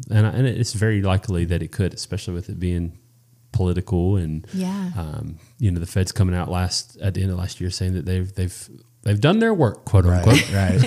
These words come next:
Speaker 1: <laughs>
Speaker 3: I was telling, it's funny 'cause I was telling Marcel that it was back a couple years ago. I'm like, "Watch,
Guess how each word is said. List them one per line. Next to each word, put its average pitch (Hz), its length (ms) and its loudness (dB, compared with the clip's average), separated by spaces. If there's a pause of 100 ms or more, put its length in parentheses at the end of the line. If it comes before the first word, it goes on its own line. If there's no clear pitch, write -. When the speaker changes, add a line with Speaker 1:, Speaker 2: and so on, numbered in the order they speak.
(160)
Speaker 1:
<laughs> - 280 0
Speaker 3:
I - 100 2
was 135 100 4
telling, 202 420 4
it's 151 120 4
funny 190 220 2
'cause - 100 -2
I 156 60 4
was 143 140 0
telling 196 220 0
Marcel 147 400 2
that 107 420 -4
it 131 100 0
was 127 140 2
back 135 360 -2
a - 40 -20
couple 139 240 0
years 120 180 2
ago. 107 100 -2
I'm 107 100 2
like, 101 160 0
"Watch, 107 360 -2